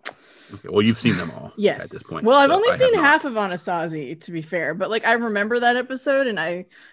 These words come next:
Speaker 2: I remember liking it, so I think I'm good there. So I think that's, I can make that kind of
Speaker 1: Okay.
Speaker 2: declaration.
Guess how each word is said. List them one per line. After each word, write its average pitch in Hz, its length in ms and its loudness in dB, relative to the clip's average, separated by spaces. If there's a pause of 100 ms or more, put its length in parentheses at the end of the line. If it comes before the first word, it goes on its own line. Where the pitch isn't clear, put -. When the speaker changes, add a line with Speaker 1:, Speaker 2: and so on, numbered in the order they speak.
(120)
Speaker 2:
I 175 60 -4
remember 170 480 -4
liking 202 420 -2
it, 220 200 -6
so 175 120 -8
I 143 80 -4
think 151 280 -14
I'm 143 300 -12
good 143 280 -12
there. - 360 -12
So 160 160 -14
I 160 40 -10
think 160 200 -12
that's, 151 240 -14
I 156 80 -14
can 156 160 -14
make 156 200 -12
that - 220 -8
kind 277 140 4
of 233 60 -8
Speaker 1:
Okay. 269 180 6
Speaker 2:
declaration. - 680 0